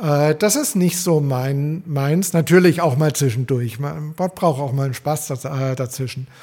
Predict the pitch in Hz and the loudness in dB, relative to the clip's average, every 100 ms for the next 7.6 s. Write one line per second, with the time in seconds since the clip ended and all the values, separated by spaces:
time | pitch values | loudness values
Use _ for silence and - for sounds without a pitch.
0 | - - - - _ - 165 165 165 170 | -18 -18 -18 -20 _ -2 4 6 8 8
1 | 170 170 - 175 156 156 156 156 170 - | 6 4 0 -2 2 4 4 2 -2 -2
2 | 160 - _ - 143 156 233 - 233 202 | -6 -10 _ -6 -2 2 2 0 0 0
3 | 175 180 - 202 175 170 165 156 160 139 | 0 -2 -4 -4 0 0 2 2 0 0
4 | 156 147 170 165 127 - - 139 - 165 | -4 -4 -8 -8 -6 -6 -6 -8 -6 -6
5 | 165 185 - 180 170 151 151 165 143 143 | -4 -6 -6 -10 -6 -4 -4 -4 -4 -2
6 | 160 196 190 190 190 - - - _ _ | -4 -2 0 0 -2 -10 -20 -20 _ _
7 | 156 175 202 - 214 214 | 2 2 0 -2 -2 -4